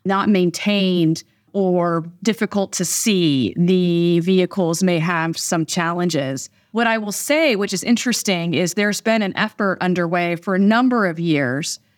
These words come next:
to update the M U T C D, the Manual of Uniform Traffic Control Devices, to include some of these sorts of infrastructure considerations that could help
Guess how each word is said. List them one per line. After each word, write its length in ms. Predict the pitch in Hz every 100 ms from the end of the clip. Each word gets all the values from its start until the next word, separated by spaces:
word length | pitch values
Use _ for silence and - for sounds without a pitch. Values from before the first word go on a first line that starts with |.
| _
to 240 | - 240 208
update 800 | 220 226 - 226 202 196 190 175
the 160 | 190 180
M 160 | 202
U 160 | 196 190
T 320 | - - 180
C 300 | - - 165
D, 400 | 151 151 110 -
the 80 | 180
Manual 460 | 175 175 185 175 170
of 100 | 180
Uniform 400 | 180 170 180 170
Traffic 480 | - 165 151 -
Control 340 | - 170 175 165
Devices, 800 | 170 160 156 165 165 120 143 - _ _
to 540 | - 226 202 190 185 170 _
include 760 | 233 214 156 - 269 294 294 277
some 260 | - 214 208
of 140 | 180
these 180 | 202 180
sorts 460 | - 202 190 -
of 340 | 180 180 170 165
infrastructure 1160 | 240 226 - 196 - 185 170 - 190 175 170 165 _ _ _ _
considerations 840 | 214 233 269 226 202 185 - 143 -
that 120 | 165
could 140 | 185
help 460 | 165 - 196 185 -